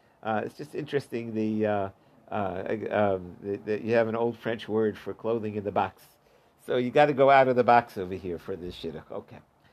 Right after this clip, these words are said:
So then we said, um, that the Benos Yisrael, they would go out to the vineyard. So they all say the vineyards had to be in the Erev,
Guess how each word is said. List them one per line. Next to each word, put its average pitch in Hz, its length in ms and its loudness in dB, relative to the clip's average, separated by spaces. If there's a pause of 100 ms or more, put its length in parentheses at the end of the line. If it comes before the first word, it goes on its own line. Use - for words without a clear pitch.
(180)
So - 60 -18
then 208 200 -2
we 190 140 4
said, 175 440 6 (400)
um, 139 520 8
that 127 280 4
the 123 80 -4
Benos 170 440 0
Yisrael, 165 420 4
they 139 120 6
would 127 220 0
go 170 260 6
out 190 260 4
to 165 100 -2
the 151 100 0
vineyard. 147 260 0 (260)
So 190 100 0
they 190 100 4
all 233 200 6
say 240 260 6
the 160 120 2
vineyards 196 440 2
had 175 180 2
to 170 80 0
be 170 180 2
in 160 80 2
the 143 160 2
Erev, 151 300 6